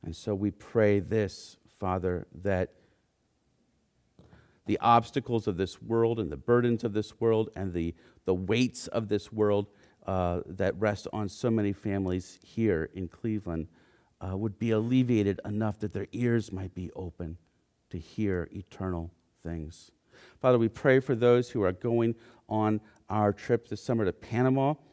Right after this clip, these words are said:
and we pray for those who are considering going on that trip, that you would, uh, move in their hearts, uh, to, to know what it is you are calling them to do, and prepare each and every one of them, uh,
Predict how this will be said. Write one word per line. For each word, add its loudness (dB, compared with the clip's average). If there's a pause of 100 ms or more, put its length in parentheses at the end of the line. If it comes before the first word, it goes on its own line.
(220)
and 2
we 2
pray 2
for -2
those 2
who -4
are -4
considering -2 (280)
going 2
on -2
that 0
trip, -2 (300)
that 2
you -2
would, 2 (240)
uh, 0
move 0
in 0
their 0
hearts, -2
uh, -4 (100)
to, -6
to -10
know 4 (380)
what 2
it -2
is -2
you -2
are -4
calling -2
them -2
to -10
do, -2 (260)
and -6
prepare -4
each -6
and -6
every -6
one -4
of -6
them, -2 (420)
uh, -4